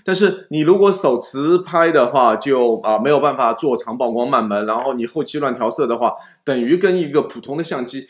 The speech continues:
起码看上去没有太大的区别啊，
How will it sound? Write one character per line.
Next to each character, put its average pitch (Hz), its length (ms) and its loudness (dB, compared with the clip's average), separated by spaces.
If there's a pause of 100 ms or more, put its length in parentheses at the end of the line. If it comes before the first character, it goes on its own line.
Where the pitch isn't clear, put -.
(140)
起 - 180 -10
码 135 180 -4 (300)
看 165 180 -6
上 147 160 -4
去 - 140 -10
没 123 220 -4
有 131 140 0
太 151 420 -4
大 110 180 0
的 104 140 -4
区 - 280 -10
别 101 180 -8
啊， 101 200 -4